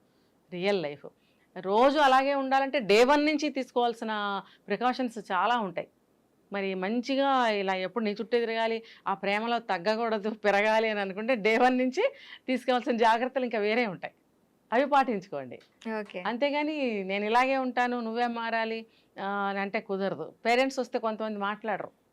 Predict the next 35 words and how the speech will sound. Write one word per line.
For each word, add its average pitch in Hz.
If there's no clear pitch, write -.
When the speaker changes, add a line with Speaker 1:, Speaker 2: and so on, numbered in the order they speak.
Speaker 2:
మ్మ్. 214
Speaker 1:
ఆ, 175
వెళ్ళిపోతారు 208
లోపలికి. 170
ఒకవేళ 240
ఆ 226
అబ్బాయి 233
వాళ్ళ 233
పేరెంట్స్తో 220
మాట్లాడుతుంటే 208
కూడా 202
కనుసైగలు 196
చేసి 185
రమ్మని 180
పిలవడము, 175
ఆ, 190
ఎందుకు 208
అంతసేపు 202
ఉన్నావనో, 185
లేకపోతే 208
నోటితో 240
మాట్లాడకపోయినా 208
అలిగి 202
వెళ్ళిపోవడము, 190
అడిగితే 233
ఏదైనా 196
జవాబు 196
చెప్పకపోవడము, 180
సీరియస్గా 202
ఫేస్ 180
పెట్టడము, 170
ఆ, 185
ఇల్లాస్ 226
తోటి 208
మాట్లాడకపోవడము, 180